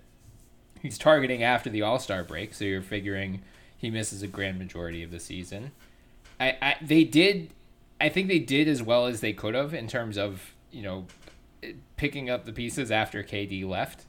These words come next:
You know, getting Willie Cauley-Stein in there, getting Alec Burks, re-signing Kevon Looney.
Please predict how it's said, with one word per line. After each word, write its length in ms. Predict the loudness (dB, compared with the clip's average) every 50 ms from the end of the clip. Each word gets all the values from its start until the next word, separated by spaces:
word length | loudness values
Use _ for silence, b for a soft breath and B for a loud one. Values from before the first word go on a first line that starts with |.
| -20 -16 -10
You 80 | -8 -8
know, 60 | -8
getting 380 | -6 0 2 2 2 2 0 -2
Willie 240 | -2 -2 -2 -2 -4
Cauley-Stein 720 | 0 2 4 4 4 2 -2 -4 -6 -4 -4 -4 -4 -6
in 120 | -8 -8 -6
there, 300 | -4 -4 -4 -6 -8 B B B B B B -4
getting 300 | 0 0 2 2 0 -2 -4
Alec 400 | -2 -2 -2 -2 -2 -4 -6 -6
Burks, 520 | -6 -4 -4 -6 -6 -10 -10 -10 -10 -14 b b b b -8
re-signing 580 | -4 -2 -2 -2 0 2 2 2 2 -2 -4 -6
Kevon 440 | -6 -6 -6 -4 -4 -4 -6 -6 -6
Looney. 400 | -6 -6 -6 -6 -8 -10 -10 -14